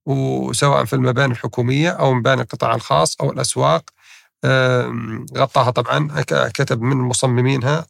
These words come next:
تصميم، من المقاولين، آه، يعني المؤشرات الأولى للعقد أو ال-، ال-، المعلومات المهمة بالعقد اللي، آه، كم سنة وكم المبلغ والحجم والمساحة إلى،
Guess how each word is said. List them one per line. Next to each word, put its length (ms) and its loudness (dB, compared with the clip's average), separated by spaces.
تصميم، 360 -2
من 220 0
المقاولين، 760 0
آه، 1500 -2
يعني 460 2
المؤشرات 840 -2
الأولى 300 0
للعقد 340 0
أو 160 -2
ال-، 180 -2
ال-، 340 -4
المعلومات 520 -2
المهمة 340 0
بالعقد 400 -2
اللي، 220 -2
آه، 120 0
كم 220 0
سنة 400 2
وكم 320 -2
المبلغ 500 2
والحجم 880 4
والمساحة 720 2
إلى، 360 0